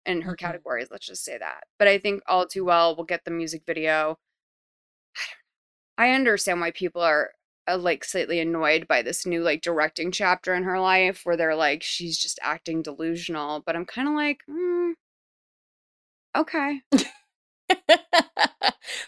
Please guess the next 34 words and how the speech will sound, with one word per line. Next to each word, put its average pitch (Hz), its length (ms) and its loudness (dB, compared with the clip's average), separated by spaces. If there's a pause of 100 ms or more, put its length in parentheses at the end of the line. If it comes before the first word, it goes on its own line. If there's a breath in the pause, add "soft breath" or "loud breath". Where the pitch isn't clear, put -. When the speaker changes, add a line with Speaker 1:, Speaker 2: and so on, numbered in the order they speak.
Speaker 2:
Well, 220 300 6 (160)
one 208 140 2
of 190 100 -2
the 185 80 0
gays 180 340 4
on 170 80 -4
my 160 140 -4
Twitter 160 540 -2
had 170 260 -8
tweeted 165 440 -6
that 135 220 -2
he 160 220 -4
didn't 160 420 -8
enjoy 165 560 -4
Taylor's 160 680 -6
directorial 156 680 -6
debut, 156 640 -8 (680)
and 156 500 -6
he 175 160 -6
put 185 160 0
it 170 120 -2
in 165 140 -6
Twitter 165 280 -6
circles 160 460 -6
only, 170 480 -6
and 165 140 -6
I 151 60 -10
think 160 200 -12
it 160 80 -8
was 160 140 -8
because - 300 -12
he 151 120 -20
was 156 100 -8
scared 156 560 -6